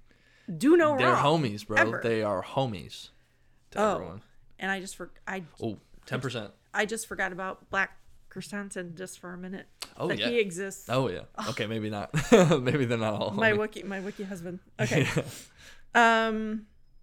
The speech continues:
Speaker 1: so I think, again, we've got the light side, which is always aligned with nature and trees.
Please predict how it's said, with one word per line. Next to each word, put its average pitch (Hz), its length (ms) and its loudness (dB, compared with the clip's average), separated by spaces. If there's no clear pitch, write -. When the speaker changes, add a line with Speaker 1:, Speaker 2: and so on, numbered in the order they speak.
Speaker 1:
so 277 340 6
I 226 120 2
think, 339 500 -4
again, 180 680 0
we've 220 180 0
got 208 340 6
the 220 140 -8
light 240 320 0
side, 175 420 -4
which 180 160 -10
is 208 120 -10
always 202 240 -8
aligned 202 420 -6
with 196 160 -12
nature 202 400 -6
and 196 220 -10
trees. 190 720 -10